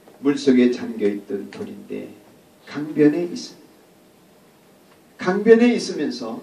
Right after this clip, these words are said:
이 돌들은 무엇을 증거하는 것입니까? 사람을 기념합니까? 사건을 기념합니까? 아닙니다.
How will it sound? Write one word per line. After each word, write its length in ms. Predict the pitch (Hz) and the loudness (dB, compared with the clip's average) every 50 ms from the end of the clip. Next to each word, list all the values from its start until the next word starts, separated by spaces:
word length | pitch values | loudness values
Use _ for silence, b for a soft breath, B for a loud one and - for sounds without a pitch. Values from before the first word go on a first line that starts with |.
| - - | -12 -8
이 160 | 208 208 202 | -8 -6 0
돌들은 520 | - 147 143 147 151 151 143 143 139 131 | 4 4 4 4 2 -2 -4 -4 -6 -8
무엇을 600 | 123 143 175 220 240 247 240 233 - 269 269 - | -10 -8 -4 0 2 2 2 2 4 4 4 4
증거하는 640 | - - 185 175 185 190 - 185 165 143 135 139 135 | 4 4 2 2 2 4 4 4 4 4 2 0 -2
것입니까? 380 | 120 117 117 - 92 87 - - - - _ _ _ b b b b b | -2 -6 -8 -10 -16 -20 -20 -20 -20 -20 _ _ _ b b b b b
사람을 600 | b - - 143 151 170 170 165 156 156 156 151 147 | b -12 -4 0 2 2 2 2 2 0 0 -2 -4
기념합니까? 840 | 143 143 147 147 135 131 127 127 123 123 120 - - 180 196 233 - - - b b b b b b | -4 -4 -2 -2 0 -2 -2 -4 -6 -6 -8 -8 -10 -12 -12 -12 -14 -16 -20 b b b b b b
사건을 680 | - - - 143 160 180 175 185 220 214 208 214 214 | -14 -12 -6 -2 -2 -2 4 8 8 8 8 8 2
기념합니까? 920 | - 196 175 170 165 143 127 123 120 113 - - - 170 185 220 220 - - - | 2 -2 -6 -6 -6 -6 -8 -10 -12 -12 -14 -10 -4 -2 -2 -2 -2 -6 -12 -16
아닙니다. 520 | - - - 220 254 240 - - - - | -16 -6 2 4 4 4 4 2 -8 -12